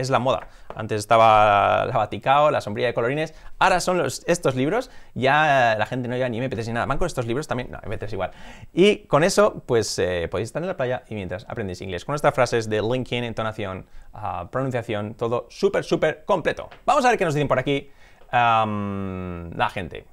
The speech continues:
"Tienes mucha razón. Thank you, Marilu. Eh, aprender inglés requiere dedicación y constancia. Es publicidad engañosa decir que se aprende rápido. Le felicito por su sinceridad". Sí, ya, la verdad es que, pues mira,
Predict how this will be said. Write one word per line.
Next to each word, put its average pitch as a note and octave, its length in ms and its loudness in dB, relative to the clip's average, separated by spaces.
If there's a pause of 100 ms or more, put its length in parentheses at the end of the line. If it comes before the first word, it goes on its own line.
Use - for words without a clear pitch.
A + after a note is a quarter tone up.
(1400)
"Tienes C4 520 -2
mucha A#3+ 280 2
razón. G#3+ 400 2
Thank A3+ 240 0
you, D3 180 2
Marilu. A2 380 -4 (440)
Eh, A2+ 640 2
aprender E3 280 2
inglés G#3+ 200 4
requiere G#3 280 0
dedicación F#3+ 360 2
y F3+ 60 -4
constancia. D#3+ 520 -2 (180)
Es F#3 120 -2
publicidad E3+ 300 0
engañosa D#3 400 0
decir D3+ 300 0
que C#3 80 -2
se - 80 -4
aprende C#3+ 260 0
rápido. B2+ 360 0
Le A2+ 120 -6
felicito B2 320 -4
por C#3 100 0
su C3+ 140 -4
sinceridad". A#2+ 520 -2 (220)
Sí, - 300 0 (140)
ya, E3 260 4
la B2 180 2
verdad B2 100 4
es C3 100 -4
que, F3 720 6
pues A#2+ 160 0
mira, B2+ 260 2